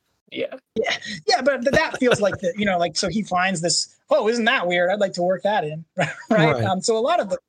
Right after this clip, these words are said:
Speaker 2: companion is, like, a lot of it is about the historical con-, context of Mason and Dixon, yes, but a lot of it for me, just as a writer and s-, somebody who enjoys novels, and is a little bit of insight into how this famously,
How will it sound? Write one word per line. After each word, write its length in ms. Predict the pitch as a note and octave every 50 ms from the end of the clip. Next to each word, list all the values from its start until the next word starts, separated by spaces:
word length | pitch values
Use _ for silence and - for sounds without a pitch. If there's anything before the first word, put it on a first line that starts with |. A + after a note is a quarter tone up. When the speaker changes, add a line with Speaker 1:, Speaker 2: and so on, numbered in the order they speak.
| _ _
Speaker 2:
companion 420 | - F3 D3+ - A#3 C#4 A#3+ G3+ F3+
is, 100 | E3 -
like, 200 | D#3+ D#3 D3+ - _ - - - - - - - - - _ _ _ _ _ - - - - - - - - - - - - _ _ _ _ _ -
a 60 | A3+
lot 200 | A#3+ D4 D#4+ E4 D#4
of 60 | C4+
it 40 | C4
is 60 | A#3+ A3+
about 220 | A3 G#3 G3 F#3+
the 60 | F#3+ E3+
historical 400 | E3 - - F3+ F#3+ - - E3
con-, 100 | - - _ _ _ _ _ _ _ _ - E3
context 320 | E3 D#3 D#3+ D#3+ D#3 -
of 80 | F3 E3
Mason 320 | E3 E3 D#3 - F3 F3+
and 80 | F3+ D#3+
Dixon, 340 | E3 D#3 - - F#3 E3 D3+
yes, 280 | C#3 B2+ - - - -
but 120 | - F3+ F3
a 40 |
lot 180 | E3+ A3 C4 C4
of 80 | A3 E3+
it 100 | D3 -
for 80 | - E3+
me, 240 | F#3 A#3 C#4 G#3
just 180 | D3+ D#3 - -
as 120 | E3 D#3+
a 80 | D#3+ D3
writer 400 | - B2+ C#3 E3 F3 F3 F3 E3+
and 120 | D#3+ D3 C#3+
s-, 280 | - - - - - - _
somebody 300 | - - - F3 D#3 D3+
who 60 | C#3+ C3+
enjoys 600 | C#3 C#3+ D#3+ D3 C#3+ C#3 C3+ - - - - _ _ _ _ _ _ _ -
novels, 460 | D#3+ D3 D3 D3+ D3+ D3 D3+ D3+ D3
and 260 | C#3 C3 C3+ C#3+ C#3+ _ _ - - - - - - - - - - _ _ _ _ _
is 300 | - F3+ F3 D#3 D#3 - _ _ _ _ _ _ _ _ _ _ _ _ -
a 60 | F#3+
little 340 | F3+ F3+ F#3 G3+ G#3 G#3+ G3+
bit 160 | F3+ G3 F#3
of 120 | F3+ D#3+
insight 360 | E3+ F3+ - - G3 F#3+ F3+ E3+
into 180 | F3 D#3 F#3 D#3
how 180 | D3+ D#3+ D#3
this 360 | D3+ D#3+ D#3 - - - - _ _
famously, 840 | _ _ - E3+ E3 E3+ E3 D#3 - E3+ E3 D#3+ D#3+ D#3+ D#3+ D#3 D#3